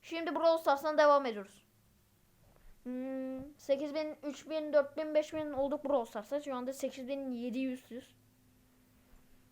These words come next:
Dokuz bine az kalacak. On bin, ondan sonra on bin oldu mu hedef bitecek. Neyse arkadaşlar. Kanalımız bir yaşına girdi.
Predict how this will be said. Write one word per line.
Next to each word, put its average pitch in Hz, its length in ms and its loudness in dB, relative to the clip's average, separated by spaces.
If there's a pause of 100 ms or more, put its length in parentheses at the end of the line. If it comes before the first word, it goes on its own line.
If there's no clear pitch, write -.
(220)
Dokuz 311 500 0
bine 320 180 0
az 302 200 2
kalacak. 233 480 -2
On 269 220 -2
bin, 269 80 -2
ondan 285 280 -2
sonra 277 260 -2
on 269 160 -2
bin 277 80 -2
oldu 254 200 -2
mu 262 100 -2
hedef 254 320 -4
bitecek. 202 420 -14 (1500)
Neyse 277 280 2
arkadaşlar. 285 440 0 (680)
Kanalımız 277 520 -4
bir 285 60 -6
yaşına 269 360 -6
girdi. 226 300 -8